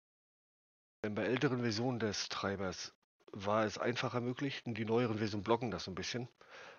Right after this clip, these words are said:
Aber dadurch, dass ich das ein bisschen bearbeitet habe, äh, funktioniert das jetzt auch. Da braucht ihr euch jetzt keine Sorgen machen, bei mir hat's vorher auch nicht funktioniert. Jetzt geht's, da seht ihr schon, mit wie viel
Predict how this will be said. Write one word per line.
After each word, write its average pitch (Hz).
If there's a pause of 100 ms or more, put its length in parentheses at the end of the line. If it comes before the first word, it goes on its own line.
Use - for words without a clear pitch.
Aber 104
dadurch, 107
dass 107
ich -
das 95
ein 104
bisschen 95
bearbeitet 101
habe, 104
äh, 90
funktioniert 104
das 107
jetzt 98
auch. 101 (600)
Da -
braucht 95
ihr 101
euch 95
jetzt -
keine 90
Sorgen 135
machen, 120
bei 107
mir 104
hat's 98
vorher 98
auch 120
nicht 123
funktioniert. 107 (200)
Jetzt -
geht's, 113
da 104
seht 95
ihr 104
schon, 101
mit 98
wie 98
viel 104